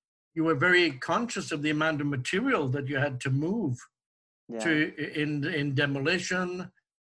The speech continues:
Speaker 1: And, um, I know you were able to reuse a lot of that and not just dispose of it. So tell us a little bit about how you manage the movement of the trucks on the site and,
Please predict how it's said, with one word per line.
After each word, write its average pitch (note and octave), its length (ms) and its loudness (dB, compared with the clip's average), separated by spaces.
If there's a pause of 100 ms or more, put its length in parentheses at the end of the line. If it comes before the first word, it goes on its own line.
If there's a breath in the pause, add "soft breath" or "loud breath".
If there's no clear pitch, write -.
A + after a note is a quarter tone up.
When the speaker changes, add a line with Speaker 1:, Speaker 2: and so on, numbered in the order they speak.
(100)
Speaker 1:
And, C#3 460 -4
um, C3+ 320 -6 (320)
I C3+ 80 0
know D3+ 140 0
you D#3 160 2
were D3 120 2 (100)
able D3 160 -2
to C#3+ 120 -2
reuse C#3+ 560 0
a E3+ 40 2
lot C#3 160 2
of B2+ 100 0
that B2 240 0
and B2 80 0
not D3 240 0
just C#3 300 -4
dispose D3 560 -4
of C3 160 -2
it. A#2 160 -8
So D3+ 260 -10 (540)
tell B3 160 -2
us G#3 80 -2
a G#3 40 2 (100)
little F3+ 140 2
bit E3+ 160 2
about D3+ 260 4
how D3 100 4
you D3+ 160 2
manage D3 340 0
the C#3 80 0
movement D3 480 0
of B2+ 100 -4
the B2+ 60 -6
trucks - 380 -2
on D3+ 160 -6
the D3 80 -10
site D3 500 -6
and, B2+ 220 -2